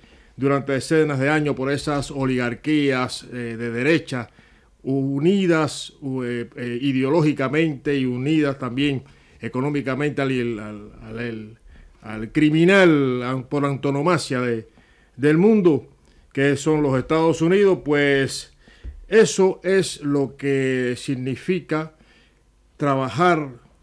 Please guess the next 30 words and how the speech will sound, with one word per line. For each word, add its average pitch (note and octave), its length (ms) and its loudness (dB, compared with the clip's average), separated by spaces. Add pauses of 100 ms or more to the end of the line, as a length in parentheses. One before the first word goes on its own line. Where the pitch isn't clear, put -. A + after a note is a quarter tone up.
(120)
este C#3 280 -4
triunfo D3 560 -2
es D3 120 -4
lo D3+ 140 0
que D3 80 -4
significa C#3+ 500 -6
trabajar C3 680 -4 (560)
por B2+ 160 0
los B2 140 -2
desposeídos, A#2+ 720 -4
trabajar B2 520 -4
de C#3+ 120 -4
verdad B2+ 640 -6 (380)
por A#2+ 160 -4
el A2+ 140 -6
pueblo. G#2+ 480 -6 (400)
Eso, F3+ 500 0
de C#3+ 280 2
eso - 180 -2
se C#3+ 180 -4
trata D3+ 340 -4
la B2+ 100 -4
democracia. A2+ 580 -10 (680)
O B2 100 -8
sea, C3+ 260 -2
que D3 100 -2
el C3+ 180 0
representante C#3 1080 -2
del D3 300 -2
pueblo G3 640 0